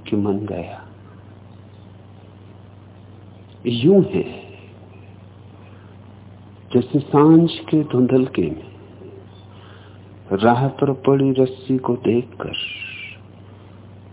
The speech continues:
तुम सांप समझ बैठे, फिर लगे भागने, फिर घबराए बहुत।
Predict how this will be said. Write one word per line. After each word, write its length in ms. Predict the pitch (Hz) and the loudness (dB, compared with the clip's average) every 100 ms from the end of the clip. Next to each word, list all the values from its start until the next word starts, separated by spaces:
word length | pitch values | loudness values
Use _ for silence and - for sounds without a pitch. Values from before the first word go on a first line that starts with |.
| - - - | -20 -14 0
तुम 200 | 127 120 | 0 0
सांप 500 | - 107 101 110 - - 95 | -4 -2 0 -2 -6 -10 -6
समझ 220 | 87 80 - | -6 -6 -8
बैठे, 460 | - 78 - - - - - - - - - - - - - - - - - - - - - - | -10 -10 -12 -18 -18 -20 -20 -20 -20 -20 -20 -20 -20 -20 -20 -20 -20 -20 -20 -20 -20 -20 -16 2
फिर 180 | 160 101 | 4 4
लगे 340 | 92 - 101 | -2 2 0
भागने, 760 | - 69 71 - 71 - - - - - - - - - - - - - - - - - | 0 -8 -8 -10 -10 -12 -14 -20 -20 -20 -20 -20 -20 -20 -20 -20 -20 -20 -20 -20 -20 -2
फिर 160 | 139 | 0
घबराए 580 | 98 90 82 85 82 101 | 0 -4 -4 -4 0 -2
बहुत। 380 | 104 76 - | -2 -6 -10